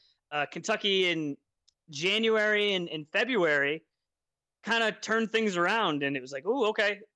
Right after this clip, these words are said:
looks like they, they figured it out." You know, they had some injuries, moved some things around, figured out, looked like Cason Wallace at the point was really the way to go.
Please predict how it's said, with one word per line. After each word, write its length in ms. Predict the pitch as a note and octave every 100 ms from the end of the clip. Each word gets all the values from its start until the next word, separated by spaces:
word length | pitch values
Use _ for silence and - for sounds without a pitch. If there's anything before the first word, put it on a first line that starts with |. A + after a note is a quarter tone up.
| _
looks 160 | F3+ F3
like 140 | F#3+
they, 180 | F#3+ F#3
they 120 | E3+
figured 260 | E3+ F#3 E3
it 100 | D3+
out." 380 | G#3 A#3 A3+ - _ _ _ _ _ _
You 80 | F3
know, 100 | D#3+
they 80 | D3+
had 140 | F3+
some 100 | E3
injuries, 420 | G3+ G3 A3 G#3+
moved 180 | F3 E3
some 120 | D#3+
things 260 | D3+ A#3 A3
around, 400 | A3 G#3 G#3 G3 F3 _ _ _ _ _ _ _ -
figured 220 | - F#3 F3+
out, 220 | E3 D#3
looked 160 | F3
like 160 | E3+ D3
Cason 300 | G3 F#3+ E3
Wallace 280 | E3 F3 F3
at 80 | -
the 60 |
point 280 | - G3 F#3+
was 100 | C#3+
really 160 | E3+ E3
the 80 |
way 120 | D#3 D3
to 80 |
go. 300 | C#3 G#3 A#3